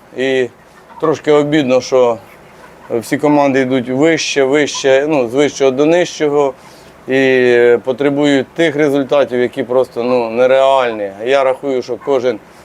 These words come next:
е, командир, він повинен нести відповідальність і дорожити життям військового, а не, е, дорожити якимсь клаптиком землі. Я розумію, що це дуже важливо, але віддати життя і не утримати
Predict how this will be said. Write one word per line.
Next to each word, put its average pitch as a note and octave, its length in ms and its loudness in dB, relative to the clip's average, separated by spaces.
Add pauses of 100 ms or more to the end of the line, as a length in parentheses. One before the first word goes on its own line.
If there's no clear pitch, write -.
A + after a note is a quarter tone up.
(260)
е, A#2+ 220 2
командир, C3+ 520 0
він B2 140 -2
повинен B2 380 0
нести B2 280 -4
відповідальність B2 920 -2 (580)
і B2 140 -2
дорожити C3 600 0
життям B2 460 0
військового, A#2 760 0
а A2 140 2
не, A#2 400 2 (600)
е, A2 160 0
дорожити B2 560 0
якимсь B2 360 -2
клаптиком B2 560 -2
землі. C#3+ 640 0 (480)
Я B2 120 2
розумію, B2+ 460 0
що A#2 120 -4
це B2 120 -2
дуже A#2+ 280 2
важливо, A#2+ 720 2
але A#2 440 2
віддати A#2 460 -2
життя A#2+ 440 -2
і A#2 140 -6
не A#2+ 100 -4
утримати A#2 720 -4